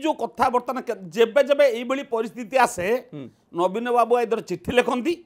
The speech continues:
Speaker 1: ନହେଲେ ଦିଲ୍ଲୀ ଯିବାକୁ କହନ୍ତି। ଆମେ ଦିଲ୍ଲୀ ଗଲୁ, ଆଲୋଚନା କଲୁ। କୋଉ କଥାଟା ବାକି ରହୁଛି? ନବୀନ ବାବୁ ତ ଘରୁ ନ ବାହାରିକିରି ଆଠ ମାସ କାଳ ଶାସନ ଚଲେଇଲେ, ଦିଲ୍ଲୀ ଯିବାକୁ ଏବେ କାହିଁ ଦରକାର ପଡ଼ିଲା?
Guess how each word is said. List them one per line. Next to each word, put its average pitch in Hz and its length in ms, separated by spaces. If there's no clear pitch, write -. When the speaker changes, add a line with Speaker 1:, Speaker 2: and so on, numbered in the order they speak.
Speaker 1:
ନହେଲେ 254 380
ଦିଲ୍ଲୀ 240 340
ଯିବାକୁ 233 360
କହନ୍ତି। 190 380
ଆମେ 226 180
ଦିଲ୍ଲୀ 214 300
ଗଲୁ, 247 260
ଆଲୋଚନା 226 420
କଲୁ। 143 240
କୋଉ 269 220
କଥାଟା 269 380
ବାକି 226 280
ରହୁଛି? 262 320
ନବୀନ 233 300
ବାବୁ 254 160
ତ 277 100
ଘରୁ 190 340
ନ 247 160
ବାହାରିକିରି 208 560
ଆଠ 190 180
ମାସ 226 220
କାଳ 247 160
ଶାସନ 226 380
ଚଲେଇଲେ, 254 400
ଦିଲ୍ଲୀ 240 360
ଯିବାକୁ 285 360
ଏବେ 285 240
କାହିଁ 320 220
ଦରକାର 294 320
ପଡ଼ିଲା? 180 360